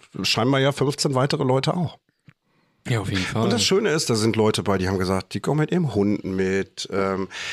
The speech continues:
Speaker 1: weißt du, du kannst da, du musst nicht sportlich sein, wir rennen nicht,
Speaker 2: Ja.
Speaker 1: wir wollen einfach nur gehen und am besten holen wir uns unterwegs auch nochmal einen Döner oder trinken Kaffee irgendwo
Speaker 2: Ja,
Speaker 1: oder laufen
Speaker 2: ja.
Speaker 1: irgendwo rum und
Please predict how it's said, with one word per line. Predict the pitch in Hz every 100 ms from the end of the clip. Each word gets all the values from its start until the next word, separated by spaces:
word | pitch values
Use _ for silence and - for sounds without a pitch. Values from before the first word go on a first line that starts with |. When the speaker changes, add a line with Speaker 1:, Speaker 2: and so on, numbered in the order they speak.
| -
Speaker 1:
weißt | - 113 135
du, | 120
du | 123 120
kannst | - 143 -
da, | 127
du | 127
musst | 135 147 151
nicht | 151
sportlich | - - 107 110 107 -
sein, | 98 117
wir | 131 -
rennen | 139
nicht, | 123 123
Speaker 2:
Ja. |
Speaker 1:
wir | 131
wollen | 131 135
einfach | 147 139
nur | 120 117
gehen | 196 185
und | 143 131
am | 117
besten | 135 - 131
holen | 120
wir | 117
uns |
unterwegs | 113 117 104 104
auch | 101
nochmal | 101
einen | 107
Döner | 139 214 190 151
oder | 123
trinken | 117 143 92
Kaffee | - 190 143
irgendwo | 143 139 135 127
Speaker 2:
Ja, |
Speaker 1:
oder | 127
laufen | 120 135 123
Speaker 2:
ja. |
Speaker 1:
irgendwo | 123 120 117
rum | 139 180
und | 120 127